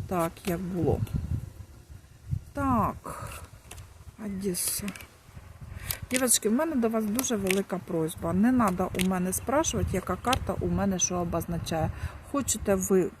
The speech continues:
в мене вчитися таро, ви приходите, оплачуєте, як люди, курс і учитесь, а не ви задаєте питання:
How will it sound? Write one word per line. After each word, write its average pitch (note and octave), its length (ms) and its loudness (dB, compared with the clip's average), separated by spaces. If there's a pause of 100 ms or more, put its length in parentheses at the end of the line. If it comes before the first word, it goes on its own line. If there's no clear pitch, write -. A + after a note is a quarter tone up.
(640)
в F#3 60 0
мене F#3+ 320 4
вчитися G#3+ 580 -2
таро, E4 260 4 (260)
ви F#3+ 140 6
приходите, - 680 0
оплачуєте, G3 640 2
як F3 140 -2
люди, E3+ 340 0
курс D#4 160 2 (140)
і G#3 180 4
учитесь, - 460 -2 (320)
а G#3 100 2
не A3 120 6
ви C#4 120 2
задаєте G#3 600 2
питання: E3 480 -2